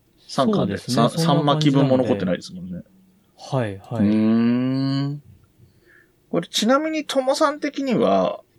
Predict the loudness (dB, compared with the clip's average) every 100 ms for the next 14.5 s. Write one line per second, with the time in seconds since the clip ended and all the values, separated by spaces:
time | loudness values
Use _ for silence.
0 | _ _ _ _ _ _ _ -4 -4 0
1 | 2 2 4 2 2 0 2 2 2 2
2 | 2 2 0 -2 0 0 -2 -2 -2 -4
3 | -4 -2 0 0 0 -2 -4 -6 -4 0
4 | 2 2 2 2 0 0 0 4 4 2
5 | _ _ -2 2 2 0 2 2 4 2
6 | 4 2 0 2 2 2 2 4 6 4
7 | 4 2 2 0 2 2 2 2 2 0
8 | 0 2 2 2 0 -2 -4 -6 -2 -2
9 | -2 -10 -20 -20 -20 -20 -20 -6 -6 0
10 | -2 0 -4 -2 -6 -6 -6 -4 -6 -4
11 | -4 2 2 4 2 2 4 4 4 2
12 | 2 -2 -6 _ _ _ _ _ _ _
13 | _ -2 2 2 2 2 4 4 4 2
14 | 0 -4 -2 -2 -6